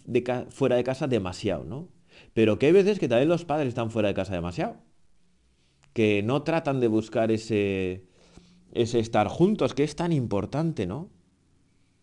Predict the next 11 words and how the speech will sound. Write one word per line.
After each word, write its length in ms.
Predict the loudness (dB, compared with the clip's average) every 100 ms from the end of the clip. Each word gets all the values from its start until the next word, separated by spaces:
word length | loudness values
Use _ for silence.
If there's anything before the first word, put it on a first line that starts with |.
| _ _
Bueno, 160 | -6 -2
porque 160 | 2 2
a 20 |
veces 200 | 2 2
a 120 | 2
todos, 340 | 6 6 6
pues, 200 | 2 -2
el 120 | 0 -2
estar 280 | -2 -2
en 120 | 0 0
casa, 420 | -2 -2 -6